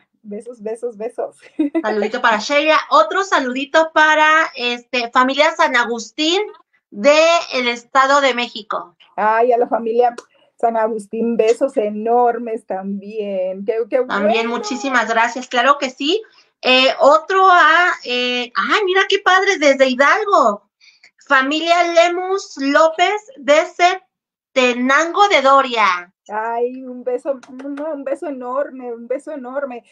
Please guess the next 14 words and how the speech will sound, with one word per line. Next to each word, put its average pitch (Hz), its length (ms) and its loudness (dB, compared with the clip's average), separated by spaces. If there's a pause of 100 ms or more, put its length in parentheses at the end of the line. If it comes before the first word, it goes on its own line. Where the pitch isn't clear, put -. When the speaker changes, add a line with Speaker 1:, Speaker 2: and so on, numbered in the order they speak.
(120)
Speaker 1:
Mira, 277 220 0
vamos 302 300 -8
a, 370 80 -6
Speaker 2:
Ve- 196 140 -4
Speaker 1:
vamos 285 260 -6
a 269 120 -6
darles 285 320 -6
a 262 60 -4
esas 349 220 -10
familias, 262 500 -4 (320)
te 233 80 -4
voy 233 140 0
a 311 80 -4
mandar, 240 500 -6